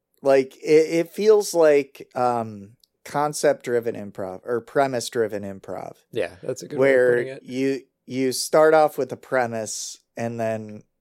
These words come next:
Speaker 1: you know, work from there.
Speaker 2: Yeah. And, uh, I also like that they don't, like, I don't know, try to cut around breaking character or, like, um, you know.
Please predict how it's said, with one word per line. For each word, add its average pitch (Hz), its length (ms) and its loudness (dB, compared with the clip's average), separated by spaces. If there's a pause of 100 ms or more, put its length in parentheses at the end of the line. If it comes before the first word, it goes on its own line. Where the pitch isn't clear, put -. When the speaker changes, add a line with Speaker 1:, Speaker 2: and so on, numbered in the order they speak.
(220)
Speaker 1:
you 147 120 -8
know, 101 220 -6 (400)
work 120 480 -2
from 107 480 -8
there. - 540 -10
Speaker 2:
Yeah. - 260 -14 (460)
And, 101 280 -4
uh, 90 360 -4 (480)
I 127 80 0
also 151 260 2
like 104 220 4
that 101 100 0
they 90 100 4
don't, 95 220 0
like, 85 300 -6 (180)
I 95 80 -6
don't 90 120 -2
know, 85 200 -6
try 98 260 -2
to 95 100 0
cut 92 260 -6
around 85 720 -8 (420)
breaking 87 560 -2
character 87 760 -4
or, 95 200 -6
like, 95 420 -8 (400)
um, 85 380 -6 (200)
you 101 180 -8
know. 78 300 -10